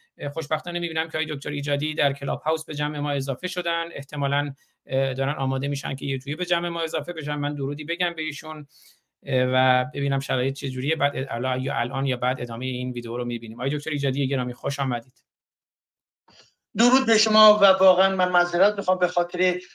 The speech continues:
Speaker 2: این برنامه تلویزیونی که دو بار هستش که تا یک بخشیش روی برنامه ما میفته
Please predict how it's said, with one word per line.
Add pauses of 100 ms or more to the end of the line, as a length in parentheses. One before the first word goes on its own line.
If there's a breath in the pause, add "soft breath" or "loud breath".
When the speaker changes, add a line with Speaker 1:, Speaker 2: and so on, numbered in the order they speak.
(120 loud breath)
Speaker 2:
این
برنامه
تلویزیونی
که
دو
بار
هستش
که
تا (400 soft breath)
یک
بخشیش
روی
برنامه
ما
میفته